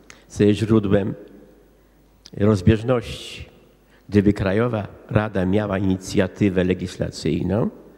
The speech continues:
to może by była szybsza ścieżka dojścia. A my, y, próbujemy oddziaływać na prawo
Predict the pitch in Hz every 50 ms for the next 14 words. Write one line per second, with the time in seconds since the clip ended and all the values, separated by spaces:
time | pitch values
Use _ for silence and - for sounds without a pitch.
0 | - - - - _ _ - 98 98 95 92 95 127 117 104 113 113 - - -
1 | - - - - - - 104 107 110 107 104 110 - - - - - - - -
2 | - - - _ - - - - - - 160 165 - - - - 139 120 135 -
3 | - - - - - - - 156 147 - - - 113 98 92 95 90 90 92 82
4 | - - - - 62 - - - _ - _ _ _ _ _ _ _ _ _ -
5 | 92 92 92 98 101 117 139 160 - - - - - - - - - - - _
6 | _ _ _ _ _ _ _ _ _ _ _ _ _ - - _ _ _ - -
7 | - 120 107 98 104 113 131 135 - - - 120 110 95 95 101 104 95 92 87
8 | 90 90 90 98 123 143 - - - - 104 107 104 - - 104 104 92 87 87
9 | - - 101 127 147